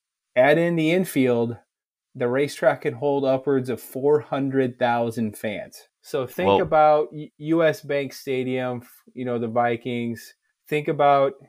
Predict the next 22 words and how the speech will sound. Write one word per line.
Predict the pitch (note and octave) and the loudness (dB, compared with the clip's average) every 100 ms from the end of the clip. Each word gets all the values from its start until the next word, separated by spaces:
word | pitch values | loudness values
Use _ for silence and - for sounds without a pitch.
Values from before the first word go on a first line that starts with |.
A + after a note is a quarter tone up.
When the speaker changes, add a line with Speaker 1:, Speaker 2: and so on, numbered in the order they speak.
| _ _ _ - | _ _ _ -10
Speaker 1:
you | C3 | -2
know, | B2 A#2+ C3 | 0 0 -4
the | C3 C3+ | 0 4
other | C3+ C#3+ C#3 | 4 4 4
major | C3 C3 B2+ C3 B2 G#2+ _ - | 2 0 2 2 0 -4 _ -8
N | C3 C3 | -4 -2
F | B2+ | 2
L | B2+ A#2 | 2 2
stadiums, | - B2+ B2 A#2+ - | 0 2 4 2 -2
'cause | B2+ A2 | -4 0
those | B2 C3 B2 | 0 0 0
are | B2 A#2+ A#2 A2+ G#2+ _ _ _ - _ | 0 2 4 2 -2 _ _ _ -20 _
by | B2 B2 A#2+ | 2 2 2
far | C3+ B2 A#2 | 2 2 2
the | |
biggest | A2 A#2+ A#2 - - | 0 0 0 -2 0
stadiums | B2 A#2+ A#2 G#2+ G#2+ - - | 0 2 0 -2 -4 -8 -8
in | A#2+ | -6
regards | A2+ A#2+ A#2 | 0 0 0
to | - | -4
fan | - A#2+ B2+ | -6 -4 -2
attendance. | A2+ - G#2 G2 G2+ - | -4 -6 -10 -10 -12 -18